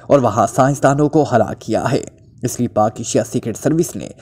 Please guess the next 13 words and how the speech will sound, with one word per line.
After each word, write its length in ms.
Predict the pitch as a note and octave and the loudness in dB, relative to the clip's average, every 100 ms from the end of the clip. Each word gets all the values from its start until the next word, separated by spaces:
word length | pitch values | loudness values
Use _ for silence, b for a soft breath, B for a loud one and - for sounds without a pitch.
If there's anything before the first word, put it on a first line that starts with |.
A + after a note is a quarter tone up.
| B B D3 | B B 4
लामहला 540 | D#3 C3 A#2+ C3+ E3 | 4 4 4 4 4
फार्मूला 520 | D#3 C3 A2 A2 G#2 | 4 2 2 -2 -2
वापस 380 | G2 G2+ - - - | 0 -2 -2 -4 -2
लेने 240 | D#3 F3+ | 0 0
के 140 | F#3 B2+ | -2 -4
साथ 240 | - D#2+ | -4 -6
साथ 640 | - A#2+ - - - - | 2 2 2 -4 -20 -4
इंतकामी 640 | F#3 F3 F3 F3 F3 E3+ F#3 | 0 2 2 2 2 2 -2
कार्रवाई 520 | - A#2 G#2 G2+ G2+ | 2 2 2 0 -2
भी 120 | A2+ | -4
करती 340 | A2+ A2+ - G#2+ | -4 -4 -6 -6
है 200 | A#2+ - - B B | -6 -8 -16 B B
और 160 | B2 | -2